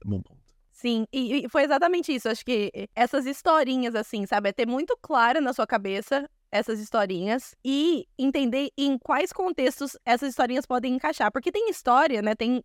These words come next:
Speaker 2: tem fatos e histórias que aconteceram na nossa carreira profissional, na nossa vida, enfim, que podem se encaixar em várias coisas. Pode ser tanto a resolução de conflito quanto o teamwork, sabe? Sei, sei lá. Então, é, é muito claro isso, assim, quais são esses exemplos e onde eles,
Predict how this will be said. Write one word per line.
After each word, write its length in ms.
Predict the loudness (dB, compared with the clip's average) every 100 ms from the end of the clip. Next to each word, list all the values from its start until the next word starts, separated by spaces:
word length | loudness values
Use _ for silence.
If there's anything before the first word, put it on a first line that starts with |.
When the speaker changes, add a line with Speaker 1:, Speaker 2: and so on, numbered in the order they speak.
| -4
Speaker 2:
tem 240 | -2 -2 -2 _ _ _
fatos 480 | 2 2 0 -6 -4
e 140 | -6
histórias 340 | -4 0 -2 -2
que 60 |
aconteceram 420 | -4 -4 -2 -2 0
na 100 | -2
nossa 160 | -4
carreira 280 | -2 -2 -2
profissional, 460 | -4 -6 -2 0 0
na 100 | -2
nossa 220 | -6 -4
vida, 200 | -4 -4
enfim, 240 | -6 -8 -10 _ _ _ _
que 100 | -4
podem 320 | 2 2 2
se 120 | -4
encaixar 380 | 0 2 2 2
em 60 | 2
várias 280 | 2 0 -2
coisas. 300 | -4 -4 -2
Pode 220 | -4 -2
ser 260 | -2 -2 -2
tanto 420 | -2 -2 -2 -4 _ _ _
a 120 | -2
resolução 360 | 2 2 2 -2
de 100 | -2
conflito 540 | -4 -4 -2 -2 0
quanto 520 | 2 2 2 0 -2 -2
o 80 | -4
teamwork, 600 | 0 0 2 2 0 -2
sabe? 240 | -2 0
Sei, 120 | -4 -6
sei 180 | -2
lá. 260 | 2 2 2 -4 _ _ -8
Então, 300 | 0 2 0 -4 -2
é, 100 | -2 0
é 80 | 0
muito 260 | 2 0 -2
claro 380 | 2 4 4 0
isso, 240 | -4 -6
assim, 300 | -6 -4 -4
quais 220 | 0 0 2
são 140 | 0
esses 200 | 0 0
exemplos 560 | 0 0 -2 -2 -4 -4
e 120 | 0
onde 200 | 2 2
eles, 340 | 2 -2 -10